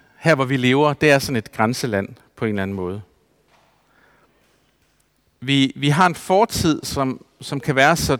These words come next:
så tydeligt defineret, både vores sådan personlige fortid, hvor vi kommer fra, vores familier og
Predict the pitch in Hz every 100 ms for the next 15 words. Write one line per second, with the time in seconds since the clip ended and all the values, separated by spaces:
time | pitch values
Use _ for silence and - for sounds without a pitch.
0 | - - 131 - 185 208 175 139 - 151
1 | 180 127 135 185 160 135 117 - 143 135
2 | - 131 - 220 175 117 107 110 - 123
3 | - - 123 - - - - - - -
4 | 143 139 110 - - 175 139 101 - -
5 | 127 117 120 - _ _ 113 107 107 -
6 | - 127 147 139 95 104 - 104 104